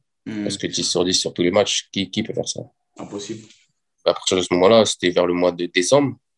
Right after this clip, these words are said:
Speaker 2: j'ai plus joué de la saison.
Speaker 1: T'as plus jamais fait jouer ?
Speaker 2: Je suis rentré contre Manchester United à la quatre-vingt-quatrième minute, je me rappelle. C'était vers le mois de février et mars.
Speaker 1: Ouais.
Speaker 2: Je suis rentré contre City, le jour de la remontada,
Speaker 1: Ouais.
Speaker 2: que, que P S G, ils ont, ils ont perdu contre le Barça, là, six un.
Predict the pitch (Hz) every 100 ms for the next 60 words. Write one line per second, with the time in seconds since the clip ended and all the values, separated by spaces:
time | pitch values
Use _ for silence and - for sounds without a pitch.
0 | _ - - 85 - - 131 143 139 139
1 | 139 147 131 131 _ _ _ - 151 165
2 | 170 165 165 139 131 - _ _ 117 -
3 | 113 117 117 143 139 131 113 120 123 123
4 | 131 120 117 117 113 120 98 101 110 113
5 | 110 104 101 113 107 101 113 - - -
6 | 92 90 - 165 - _ _ _ - 90
7 | 90 90 87 87 - 90 92 98 95 120
8 | - - _ _ _ _ 113 107 - -
9 | - 107 110 127 123 110 113 113 127 -
10 | 190 - _ _ _ _ _ 107 110 107
11 | 104 107 107 107 101 135 - _ 120 107
12 | 107 98 92 92 92 98 92 - 98 101
13 | 98 90 90 90 85 92 92 95 92 -
14 | 90 90 - 139 131 - - -